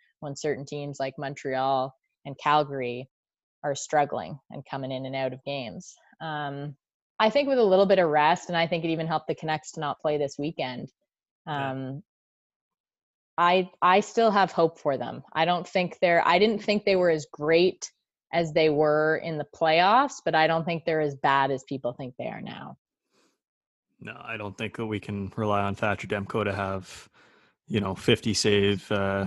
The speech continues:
Speaker 2: one goal,
Speaker 1: No.
Speaker 2: <laughs> one goal against. So,
Speaker 1: Nope.
Speaker 2: um,
Speaker 1: He was ne-, he's never gonna be as good consistently as he was in the bubble too. And that's nothing against him. You just can't,
Speaker 2: It's
Speaker 1: you
Speaker 2: impossible.
Speaker 1: can't expect that out of anyone. Yeah.
Speaker 2: Yeah.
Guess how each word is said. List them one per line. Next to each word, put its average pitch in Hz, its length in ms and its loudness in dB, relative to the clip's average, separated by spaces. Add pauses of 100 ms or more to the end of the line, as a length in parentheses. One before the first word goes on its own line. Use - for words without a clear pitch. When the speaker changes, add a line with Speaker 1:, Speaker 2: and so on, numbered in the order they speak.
Speaker 2:
one 104 240 -2
goal, 104 160 2
Speaker 1:
No. 101 60 4
Speaker 2:
<laughs> - 280 -4
one 165 140 8
goal 135 220 8
against. 123 440 2
So, 104 260 2 (240)
Speaker 1:
Nope. 208 200 0 (300)
Speaker 2:
um, 92 520 -4
Speaker 1:
He 254 140 6
was 277 200 4
ne-, 233 220 4
he's 247 220 -2
never 208 320 4
gonna 196 160 2
be 165 240 4
as 156 340 0
good 151 280 2
consistently 147 680 -6 (500)
as 127 120 -6
he 151 100 -2
was 139 220 0
in 127 80 -8
the 123 80 -10
bubble 107 300 -4
too. 85 340 -8 (120)
And 208 140 4
that's 208 220 2
nothing 208 320 2
against 156 400 0
him. 175 280 0
You 160 140 -4
just 165 240 -4
can't, 156 460 -4 (840)
Speaker 2:
It's - 200 -14
Speaker 1:
you - 100 -12
Speaker 2:
impossible. 170 300 -4
Speaker 1:
can't 175 200 2
expect 165 360 -2
that 160 160 2
out 156 100 2
of 151 80 -2
anyone. - 420 -2 (120)
Yeah. 226 220 -4 (180)
Speaker 2:
Yeah. 98 320 -10